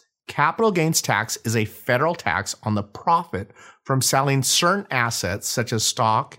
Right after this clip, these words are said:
investments, bonds, jewelry, coin collections, and of course, real estate. Collectively, these are all sometimes referred to as capital assets. The I R S taxes capital gains differently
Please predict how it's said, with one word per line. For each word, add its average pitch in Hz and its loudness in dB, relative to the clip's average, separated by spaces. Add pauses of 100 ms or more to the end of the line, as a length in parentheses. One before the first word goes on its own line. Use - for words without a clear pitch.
investments, 117 0
bonds, 107 0
jewelry, 120 0 (420)
coin 180 2
collections, 117 0 (160)
and 208 2
of 214 -4
course, 214 0 (460)
real 226 2
estate. 123 -2 (280)
Collectively, 160 2 (280)
these 170 2
are 175 2
all 160 4
sometimes 143 0
referred 113 -2
to 113 -2
as 104 -2 (240)
capital 131 -2
assets. - -4 (440)
The 156 2
I 202 4
R 220 4
S 160 2
taxes - 0
capital 143 -2
gains 110 0
differently 104 -2